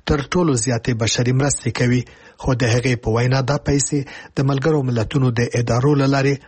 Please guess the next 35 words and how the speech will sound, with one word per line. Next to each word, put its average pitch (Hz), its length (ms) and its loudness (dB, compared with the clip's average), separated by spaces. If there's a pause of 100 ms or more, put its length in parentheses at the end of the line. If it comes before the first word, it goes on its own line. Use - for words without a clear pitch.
(200)
د 123 120 2
افغانستان 131 540 -2
له 110 120 -2
خلکو 120 320 -2
سره 117 200 0
د 113 140 0
بشري 117 380 0
مرستو 135 420 -2
په 127 160 -2
پار 120 260 0
کیږي. 127 560 -2 (220)
نوموړې 123 500 2
زیاته 139 320 0
کړه، 139 140 0 (520)
دا 151 80 2 (160)
طالبان 131 480 0
دي 131 80 2
چې 127 240 0
وایي 131 240 4 (160)
امریکا 120 480 -2
دوی 123 120 4
ته - 160 -2
نقدې 123 420 -2
پیسې 123 340 0
ورکوي. 127 380 0 (400)
د 139 120 2
نوموړې 139 460 2
په 135 100 2
وینا 135 240 2 (100)
حقیقت 127 520 -2
دا 139 60 0
دی 143 160 0
چې 147 160 -2 (500)
متحدو 131 440 0
ایالتونو 135 460 0